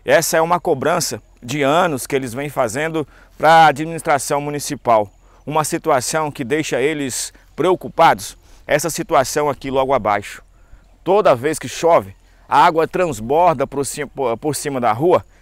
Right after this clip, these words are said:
e fica impossível passar por aqui. Só é possível voltar o movimento normal aqui na rua quando as águas,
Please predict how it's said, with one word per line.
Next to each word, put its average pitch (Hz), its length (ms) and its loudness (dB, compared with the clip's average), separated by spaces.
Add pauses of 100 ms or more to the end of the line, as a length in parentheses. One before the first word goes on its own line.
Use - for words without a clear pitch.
(120)
e 135 80 -10
fica 175 240 0
impossível 160 680 -2
passar 135 560 0
por - 140 -4
aqui. 113 340 -4 (260)
Só - 180 -2
é 151 100 2
possível 165 480 -4
voltar 165 540 4
o 131 80 2
movimento 139 580 -4
normal 139 580 4
aqui 110 180 -4
na 110 120 -6
rua 131 320 -2 (380)
quando 165 260 0
as 139 160 2
águas, 147 540 2